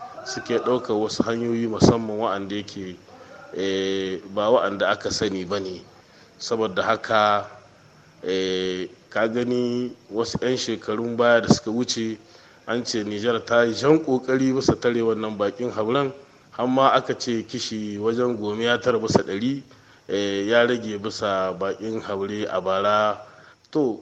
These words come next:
ko da an sa doka ma, to, amma akwai wa'annan da suka bar wannan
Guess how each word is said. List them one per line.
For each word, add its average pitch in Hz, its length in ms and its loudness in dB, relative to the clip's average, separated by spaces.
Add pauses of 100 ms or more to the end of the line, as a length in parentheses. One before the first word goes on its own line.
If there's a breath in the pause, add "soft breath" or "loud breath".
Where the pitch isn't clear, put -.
ko 233 140 4
da 185 240 6
an 185 80 2
sa 190 220 6
doka 151 400 6
ma, 170 180 4
to, 151 320 0
amma 170 340 2
akwai 208 380 -2
wa'annan 160 600 6
da 135 80 2
suka 127 300 2
bar 131 140 4
wannan 123 540 4